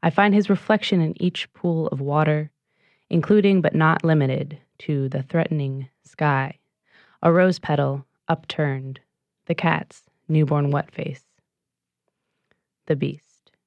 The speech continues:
he would make such a still life, finally replies, "You fool, check the pool in the garden behind the house."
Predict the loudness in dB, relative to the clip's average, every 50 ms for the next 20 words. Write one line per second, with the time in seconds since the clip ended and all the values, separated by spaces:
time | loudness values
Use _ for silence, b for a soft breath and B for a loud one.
0 | _ _ _ _ _ _ -2 0 2 2 2 2 0 -2 -2 -4 -6 -12 -18 -20
1 | _ _ _ _ _ _ -6 -4 -4 -4 -6 -10 -14 -14 -16 -20 -20 _ _ -8
2 | -6 -4 -4 -4 -6 -6 -8 -10 -12 -14 _ _ _ _ _ _ _ _ _ _
3 | _ _ _ _ _ _ -4 0 0 2 2 2 2 0 0 -2 -2 -2 0 0
4 | -2 -4 -6 -10 -14 _ _ _ _ _ b b b b b b b b 0 0
5 | 0 2 2 2 4 4 2 0 -2 -4 -6 -8 -6 -6 -8 -6 -4 0 2 2
6 | 2 2 2 0 0 -2 -2 -2 -2 -2 -2 -2 -2 -2 -4 -6 -6 -6 -6 -6
7 | -6 -6 -6 -6 -6 -6 -6 -8 -10 -12 -16 -16 -12 -10 -8 -8 -10 -12 -16 -20
8 | _